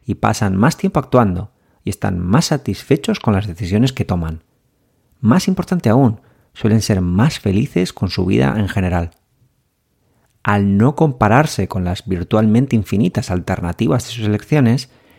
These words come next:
no experimentan de forma tan intensa la disminución de felicidad que supone torturarse con los costes de oportunidad de las opciones que no fueron elegidas. Si queremos ser más felices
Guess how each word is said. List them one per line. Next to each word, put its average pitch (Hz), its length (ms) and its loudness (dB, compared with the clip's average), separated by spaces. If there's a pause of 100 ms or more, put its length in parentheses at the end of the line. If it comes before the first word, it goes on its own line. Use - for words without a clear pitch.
(160)
no 107 280 4
experimentan 104 800 0
de 90 100 -4
forma 107 540 -2
tan 123 220 2
intensa 123 680 0 (320)
la 160 180 4
disminución 135 560 0
de 147 80 0
felicidad 104 500 -2
que 110 100 -4
supone 101 460 -2
torturarse 151 720 0 (340)
con 113 180 4
los 95 160 0
costes 117 340 0
de 120 60 4
oportunidad 113 640 2
de - 100 -2
las 98 160 -2
opciones 123 540 2 (160)
que 95 140 -2
no 95 160 0
fueron 117 500 0
elegidas. 90 720 -4 (1200)
Si - 280 -4
queremos 117 380 2
ser 127 260 0
más 101 400 0
felices 123 580 -2